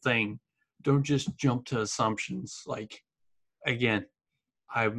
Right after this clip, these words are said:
I'll be the first to admit I'm not an expert on, on that subject. I just thought it was fun to do. I'm getting into the Max Sports realm. I'm doing the podcast.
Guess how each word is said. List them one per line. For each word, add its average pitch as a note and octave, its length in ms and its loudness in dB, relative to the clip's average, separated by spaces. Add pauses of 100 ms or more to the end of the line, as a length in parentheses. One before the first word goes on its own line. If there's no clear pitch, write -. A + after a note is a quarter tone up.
(140)
I'll A#2+ 160 2
be B2 160 4
the A#2+ 100 2
first A#2 320 -2
to C3 60 2
admit A#2 160 2
I'm A2 180 2
not A2 200 4
an - 120 -8
expert B2 580 0 (560)
on, A2 800 4 (420)
on A#2 280 4
that A2 300 6
subject. D3+ 640 2 (100)
I C3 140 6
just B2+ 200 0
thought A2+ 180 4
it - 20 4
was G#2+ 100 0
fun A2+ 260 0
to A#2+ 80 2
do. A#2 260 2
I'm A2 180 -2
getting A2+ 240 -2
into A2 220 -6
the A2+ 60 -2
Max A2 280 2
Sports A2+ 320 -2
realm. A2+ 240 2
I'm G#2+ 160 -2
doing A#2 240 0
the A2 60 -2
podcast. G#2+ 760 -2